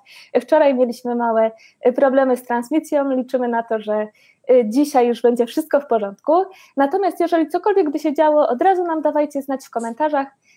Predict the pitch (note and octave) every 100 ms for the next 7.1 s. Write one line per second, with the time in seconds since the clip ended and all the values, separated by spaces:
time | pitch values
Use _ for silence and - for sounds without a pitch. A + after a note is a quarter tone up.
0 | - B3 D4+ D4+ D4 B3 - C#4 C#4 B3+
1 | A#3+ B3 A#3 - - B3 A#3 A#3 A#3+ A#3+
2 | A#3+ - A#3 A#3 A3+ A3 A3 G#3+ - A#3
3 | A3 A3 _ _ - _ - B3+ B3 A#3+
4 | G#3+ A#3 A3+ A3 G#3 G#3 - _ _ -
5 | B3 A#3 A#3 A3+ A3+ B3 B3+ B3+ A#3 G#3+
6 | G#3 G#3+ - - G#3+ B3 A3 G#3+ A#3 A3+
7 | -